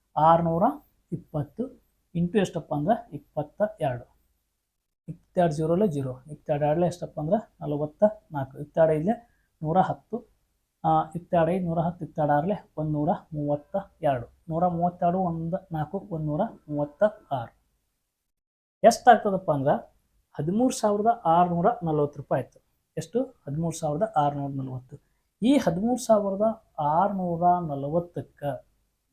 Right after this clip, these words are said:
ಏನ್ ಮಾಡಕಪ್ಪ ಅಂದ್ರೆ ಇಪ್ಪತ್ತು ಜನರು, ಇಪ್ಪತ್ತರಿಂದ ಏನ್ ಮಾಡಕಪ್ಪ ಅಂದ್ರೆ ಭಾಗಾಕಾರ ಮಾಡ್ಬೇಕು. ಇಪ್ಪತ್ತರಿಂದ.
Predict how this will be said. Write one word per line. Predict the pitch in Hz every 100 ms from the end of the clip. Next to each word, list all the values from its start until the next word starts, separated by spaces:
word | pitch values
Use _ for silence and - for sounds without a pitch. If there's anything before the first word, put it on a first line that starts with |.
| _ _
ಏನ್ | 226 233
ಮಾಡಕಪ್ಪ | 190 - 151 147
ಅಂದ್ರೆ | 156 208 -
ಇಪ್ಪತ್ತು | - - - 226 - - 262
ಜನರು, | 190 190 190 175
ಇಪ್ಪತ್ತರಿಂದ | 165 - 214 214 165 151 190 220
ಏನ್ | -
ಮಾಡಕಪ್ಪ | 170 151 147 -
ಅಂದ್ರೆ | 139 175 202 -
ಭಾಗಾಕಾರ | 139 131 127 127
ಮಾಡ್ಬೇಕು. | 123 117 117 -
ಇಪ್ಪತ್ತರಿಂದ. | 139 - 135 127 120 117